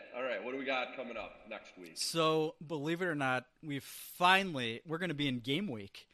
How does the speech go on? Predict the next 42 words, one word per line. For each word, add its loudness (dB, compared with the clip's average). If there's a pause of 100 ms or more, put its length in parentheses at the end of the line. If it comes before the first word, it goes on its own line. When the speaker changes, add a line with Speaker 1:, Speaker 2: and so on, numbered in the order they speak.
(160)
Speaker 2:
the -12
next -4
time -2
that -6
we're -4
talking. -4 (280)
It -4
is -2
gonna -2
be -2
the -8
preview -4 (200)
to -2 (280)
week -6
one, 0 (260)
hosting -2 (220)
the -8
Green -4
Bay 0
Packers. -6
So 0 (260)
we're -8
gonna -2
have -2
some -4
actual -2
pregame -2
talk -4
for -4
the -8
game. -4
I, -6 (340)
I -10
can't -8
believe -8
it. -2
It's -10
been -6
a -8
long -8
time -10
coming. -8